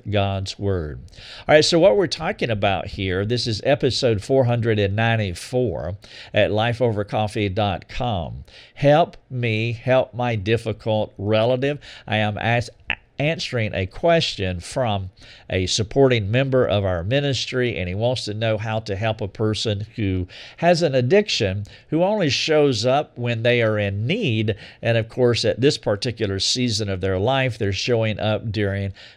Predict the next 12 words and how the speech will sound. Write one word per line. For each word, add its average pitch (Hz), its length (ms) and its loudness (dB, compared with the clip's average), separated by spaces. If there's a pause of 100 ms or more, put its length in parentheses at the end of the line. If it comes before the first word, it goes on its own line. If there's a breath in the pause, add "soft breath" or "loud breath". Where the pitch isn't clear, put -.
the 107 160 -2
holidays. 104 800 2
So 87 160 -4
here's 120 260 0
my 107 180 -4
ten 113 360 -4
considerations. 101 1200 -2
One, 90 340 -4 (1080)
prepare 117 320 2
your 101 160 0
heart. 87 340 -6 (1500 loud breath)
Prepare 147 720 4